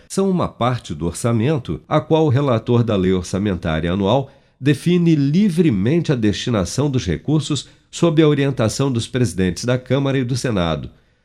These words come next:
Partidos de oposição, no entanto, têm questionado a distribuição dessas emendas, afirmando que esses recursos que estão sendo chamados de orçamento paralelo ou orçamento secreto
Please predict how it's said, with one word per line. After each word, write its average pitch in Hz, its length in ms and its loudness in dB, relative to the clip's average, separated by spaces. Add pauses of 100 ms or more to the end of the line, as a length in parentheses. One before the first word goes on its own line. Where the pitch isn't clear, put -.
(160)
Partidos 90 500 -2
de 87 120 0
oposição, 107 580 0
no 113 100 2
entanto, 139 480 0 (300)
têm 180 140 2
questionado 107 680 0
a 87 60 0
distribuição 98 760 -2
dessas 82 340 -2
emendas, 127 520 0 (260)
afirmando 143 600 2
que 135 200 0
esses 160 280 0
recursos 87 580 -2
que - 100 -4
estão 101 260 0
sendo 120 280 0
chamados 98 540 0
de 78 220 -2 (300)
orçamento 123 640 0
paralelo 104 760 0
ou 127 160 2
orçamento 80 540 -2
secreto 117 600 -4